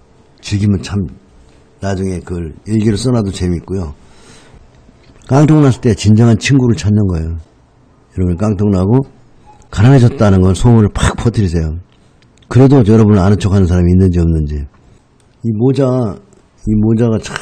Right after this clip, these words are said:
의미 있는 모자예요, 여러분. 이 모자 잘 보면 주식이라는 주자에 한문이잖아요. 그루 주자인데 이게 여기 십자가 두 개 들어있다는 건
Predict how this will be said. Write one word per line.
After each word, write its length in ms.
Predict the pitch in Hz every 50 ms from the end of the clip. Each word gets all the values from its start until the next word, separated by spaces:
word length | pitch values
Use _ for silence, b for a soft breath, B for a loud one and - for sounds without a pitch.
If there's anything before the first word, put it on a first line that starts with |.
| - - 123
의미 300 | 117 113 117 120 123 123
있는 200 | 120 117 107 104
모자예요, 520 | 101 101 95 104 98 95 87 82 80 85 82
여러분. 420 | 82 82 80 80 82 85 90 87 82 78 _ _ _ _ _ _ _ _ _ _ _ - -
이 40 | 98 92
모자 240 | 98 107 107 113 98
잘 300 | - - - - - 113
보면 560 | 110 110 110 110 104 104 104 110 107 98 - -
주식이라는 640 | - - - 110 123 123 131 120 120 117 110 104 92 - _
주자에 640 | - - 113 - - - 139 131 120 110 110 110 101 87 - 73
한문이잖아요. 960 | 85 117 139 139 139 131 110 95 85 87 82 80 80 82 98 120 117 90 73 - - - -
그루 220 | - 110 123 127
주자인데 400 | 113 117 110 - 113 104 95 90
이게 540 | 95 107 107 110 113 107 113 113 101 87 80 - - _ _ _ _ _ -
여기 220 | - 85 95 101 90 76 -
십자가 420 | - - - - - 139 113 104
두 140 | - - 92
개 120 | 92 98
들어있다는 560 | 80 92 90 87 82 73 - 82 76 78 80 78
건 180 | 78 80 82